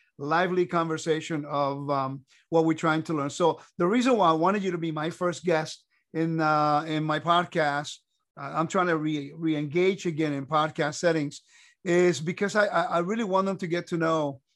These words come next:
from Israel, from somebody who studied the to-, studied the topic and knows a little bit more about it than we do in the Western world. So the problem is this, my friend, um, and I'm gonna tell you the topics that we're gonna cover, and then I want you to introduce yourself and tell us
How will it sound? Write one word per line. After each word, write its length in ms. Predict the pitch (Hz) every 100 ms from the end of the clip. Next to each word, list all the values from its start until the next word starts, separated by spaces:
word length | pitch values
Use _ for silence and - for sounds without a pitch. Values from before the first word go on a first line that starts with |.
| _
from 300 | - 196 214
Israel, 640 | 220 226 180 180 143 151
from 160 | 151 156
somebody 340 | 190 185 180
who 140 | 156
studied 480 | 135 - 202 240 226
the 60 | 143
to-, 180 | 143 170 - -
studied 520 | - 202 226 254 202
the 80 | 190
topic 580 | 185 160 175 151 151 -
and 380 | 165 160 156 151 _ -
knows 340 | 165 180 196
a 60 | 185
little 200 | 180 180
bit 140 | 165
more 280 | 147 156 170
about 300 | 165 151 143
it 120 | 139
than 200 | 139 139
we 160 | 143 180
do 180 | 170 170
in 60 |
the 80 | 147
Western 400 | 139 156 - 156
world. 240 | 196 226 - _ _ _ _
So 180 | -
the 80 | 208
problem 380 | 208 247 262 240
is 100 | 202
this, 160 | 202 175
my 140 | 165
friend, 300 | 156 165 160 _ _ _ _ _
um, 420 | 175 165 160 147 147 - -
and 100 | 160
I'm 80 | 185
gonna 140 | 190
tell 160 | 202 190
you 80 |
the 100 | 180
topics 320 | 170 180 175 160
that 80 |
we're 120 | 160 165
gonna 140 | 160
cover, 300 | 147 185 180
and 140 | 160
then 280 | 160 156 156 - _ -
I 80 |
want 280 | 156 170 180
you 100 | 175
to 60 | 156
introduce 440 | 143 147 165 175
yourself 360 | 180 170 165 156
and 100 | 143
tell 160 | 165
us 160 | 160 -